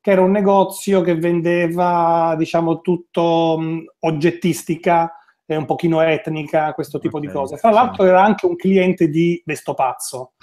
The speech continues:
Speaker 1: cioè
Speaker 2: Ok.
Speaker 1: comprava da Vesto Pazzo alcune cose, ecco perché li conoscevano. Loro a un certo punto hanno deciso di vendere a Vesto Pazzo, ai due dirigenti era venuto, insomma, questa idea di incominciare a, ad affacciarsi sul, eh, business to consumer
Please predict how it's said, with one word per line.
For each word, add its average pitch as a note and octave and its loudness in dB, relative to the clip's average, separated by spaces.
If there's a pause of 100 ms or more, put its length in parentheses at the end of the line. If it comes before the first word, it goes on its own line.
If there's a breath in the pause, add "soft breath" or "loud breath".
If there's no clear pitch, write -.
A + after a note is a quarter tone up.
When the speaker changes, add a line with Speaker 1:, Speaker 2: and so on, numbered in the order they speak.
(200)
Speaker 1:
cioè F#3 -6
Speaker 2:
Ok. - -8
Speaker 1:
comprava F3+ 2
da E3 2
Vesto E3+ 0
Pazzo F#3 0
alcune D#3 0
cose, D#3 -2
ecco E3+ -2
perché D3 -4
li D#3+ -2
conoscevano. F3 -2 (240 loud breath)
Loro F#3 2
a D#3 -2
un - -8
certo D#3 -4
punto E3+ -2
hanno D3 -6
deciso D#3 -4
di G3 0
vendere G3 2 (380 loud breath)
a F#3+ 2
Vesto D#3+ -2
Pazzo, D3+ 0
ai C#3+ -4
due F3 2
dirigenti E3 -4
era C#3 -6
venuto, D3+ -4
insomma, D3 -6
questa D3 -8
idea E3 -2
di D3+ -8
incominciare D3 -4 (180)
a, C#3+ 0
ad D3 -2
affacciarsi D#3 -2
sul, D3 -6 (540)
eh, C3+ -10
business D3+ -2
to D3+ 0
consumer D#3 -4